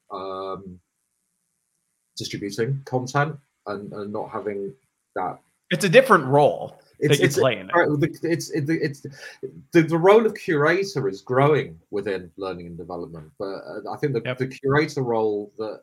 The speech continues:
Speaker 1: has emerged first is the curator role of going out and finding resources,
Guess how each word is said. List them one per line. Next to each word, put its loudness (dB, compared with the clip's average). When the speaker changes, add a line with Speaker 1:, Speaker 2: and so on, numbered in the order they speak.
Speaker 1:
has -10
emerged -4
first 0
is -12
the -8
curator -6
role -2
of -8
going -4
out -10
and -20
finding -8
resources, -4